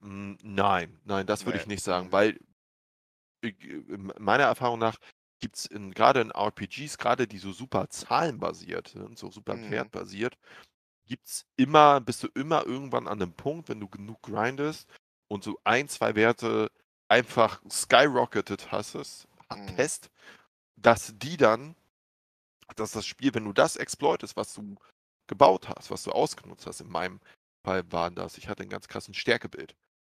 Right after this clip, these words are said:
Speaker 1: und hatte
Speaker 2: Mhm.
Speaker 1: ganz viel Nahkampfschaden. Und sobald ich nah genug an die rangekommen bin, dann war, mit den meisten war Essig. So.
Speaker 2: Mhm.
Speaker 1: Gut, hatte die Schwäche, ich musste erst mal da rankommen und so weiter.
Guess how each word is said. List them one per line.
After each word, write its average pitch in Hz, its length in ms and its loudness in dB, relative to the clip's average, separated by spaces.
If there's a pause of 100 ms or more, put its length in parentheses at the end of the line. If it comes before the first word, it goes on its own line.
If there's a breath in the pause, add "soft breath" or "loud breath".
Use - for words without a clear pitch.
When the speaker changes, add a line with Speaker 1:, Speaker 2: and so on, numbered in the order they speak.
(140)
Speaker 1:
und - 120 -12
hatte 90 320 -2
Speaker 2:
Mhm. - 80 -20
Speaker 1:
ganz 127 200 -4
viel - 120 -4
Nahkampfschaden. - 640 -6
Und 80 100 -18
sobald 104 360 4
ich - 160 -20 (100)
nah 120 220 2
genug 185 300 -10
an 156 80 -8
die 147 80 -8
rangekommen 131 480 -10
bin, - 140 -16 (720)
dann 113 180 0
war, 123 140 8
mit 117 180 -2
den 131 100 -2
meisten 147 360 6
war 131 160 2
Essig. - 420 -6 (540)
So. 113 220 -10
Speaker 2:
Mhm. 170 140 -20 (340)
Speaker 1:
Gut, 117 300 -6
hatte 101 260 -8
die 95 120 -14
Schwäche, 113 340 -2
ich 98 160 -8
musste - 240 -14
erst - 160 -20
mal - 100 -20
da 98 100 -18
rankommen 139 420 -10
und 92 120 -14
so 95 140 -12
weiter. 95 340 -4